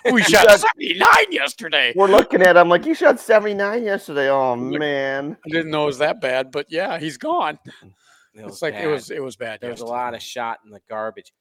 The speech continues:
Speaker 3: Number eleven was a nightmare.
Speaker 1: What is up with that hole? I mean,
Speaker 3: There's nowhere to go.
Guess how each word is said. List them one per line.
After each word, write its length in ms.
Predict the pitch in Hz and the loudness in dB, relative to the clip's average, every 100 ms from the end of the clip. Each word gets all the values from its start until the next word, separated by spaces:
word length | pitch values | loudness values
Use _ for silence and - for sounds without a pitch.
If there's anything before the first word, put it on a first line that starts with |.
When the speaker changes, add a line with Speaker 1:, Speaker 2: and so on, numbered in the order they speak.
| _ | _
Speaker 3:
Number 240 | 139 170 170 | -10 -4 -4
eleven 520 | 120 131 143 131 101 | -4 -4 -6 -6 -16
was 180 | 104 98 | -20 -20
a 60 | 95 | -18
nightmare. 460 | 104 117 _ 95 85 | -16 -18 _ -10 -4
Speaker 1:
What 140 | 196 | -2
is 160 | 156 127 | -2 -4
up 160 | 131 | -8
with 120 | 113 - | -10 -12
that 220 | 117 107 | -12 -12
hole? 220 | 92 80 _ _ _ _ _ _ 143 | -16 -16 _ _ _ _ _ _ -6
I 60 | |
mean, 120 | 147 143 | -4 -4
Speaker 3:
There's 260 | 135 117 | -4 -8
nowhere 320 | 131 151 160 151 | -8 -4 -4 -4
to 80 | |
go. 260 | 139 135 | -2 -2